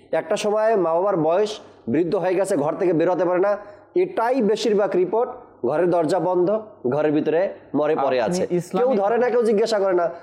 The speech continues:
Speaker 1: যদি আমি আপনি সেই পশ্চিমা কালচার নিতে চাই, তবে আমার, আমারটা তো এমনই হবে, আমার ঘরের দরজা বন্ধ থাকবে, জানাজাও কেউ পড়াবে না।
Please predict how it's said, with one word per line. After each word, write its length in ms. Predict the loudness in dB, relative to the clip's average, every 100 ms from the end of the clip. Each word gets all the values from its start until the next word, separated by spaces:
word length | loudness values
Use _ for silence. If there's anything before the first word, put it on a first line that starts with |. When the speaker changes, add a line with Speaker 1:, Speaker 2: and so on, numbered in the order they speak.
| -6
Speaker 1:
যদি 200 | -2 0 -2
আমি 320 | -2 0 2
আপনি 240 | 0 0 -2
সেই 140 | 0 0
পশ্চিমা 360 | -2 0 0
কালচার 320 | 0 0 2
নিতে 240 | 2 2 0
চাই, 300 | 0 -2 -2 -6 -8
তবে 140 | -2 0
আমার, 380 | 0 -2 -2 -4 -10 -8
আমারটা 360 | -4 -2 -2 -2
তো 120 | 0
এমনই 240 | 2 2
হবে, 260 | 2 0 -2 -4 -8
আমার 260 | -4 -2 0
ঘরের 200 | 0 0
দরজা 220 | 0 0
বন্ধ 200 | 0 0
থাকবে, 280 | 0 0 0
জানাজাও 420 | 2 0 0 0
কেউ 140 | 0 0
পড়াবে 280 | 0 0
না। 100 | -2